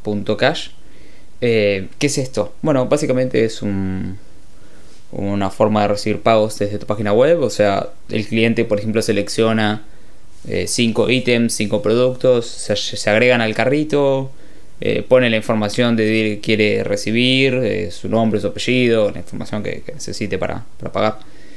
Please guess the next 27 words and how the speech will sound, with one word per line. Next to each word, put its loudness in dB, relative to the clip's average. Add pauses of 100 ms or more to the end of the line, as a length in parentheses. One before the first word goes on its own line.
(380)
Eh, 2 (300)
y 0
simplemente 2
en 4
el 2
momento 2
de 2
pagar 2
te 2
aparece, 2
por -2
ejemplo, 0
tarjeta 2
de 0
crédito, 2 (100)
transferencia 0
bancaria, 2
lo 0
que -4
sea, 0 (560)
eh, 4
y 2
abajo 4
te 0
aparece 0
Bitcoin 0
Cash. -4